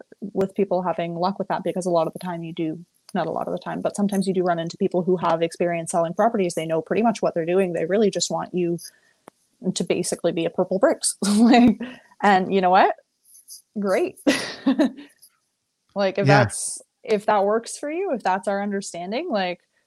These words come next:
Speaker 1: I personally, I don't think that I would do that, but for the people who do and do it well, g-, good for them.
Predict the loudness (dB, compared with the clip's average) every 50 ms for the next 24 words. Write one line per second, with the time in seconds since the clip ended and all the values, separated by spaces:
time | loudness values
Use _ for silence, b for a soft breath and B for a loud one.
0 | _ _ 4 4 4 4 4 -2 -4 -4 -4 -6 -8 -6 -6 -4 -2 -2 -2 -2
1 | 0 -2 -2 -2 -2 -4 -8 -10 -10 -12 -8 -8 -6 -4 -2 -2 -2 -2 -4 -6
2 | _ -4 -2 -2 -2 -2 -4 -4 -2 -2 -2 -4 -4 -6 -6 -2 0 2 0 0
3 | 0 -2 -4 -4 -2 -2 -4 -2 -2 0 0 0 2 2 2 2 2 0 2 0
4 | 0 0 2 2 2 2 0 -4 _ _ _ -20 -18 -10 -8 -2 0 2 0 0
5 | 0 -2 -2 -2 -2 -6 -8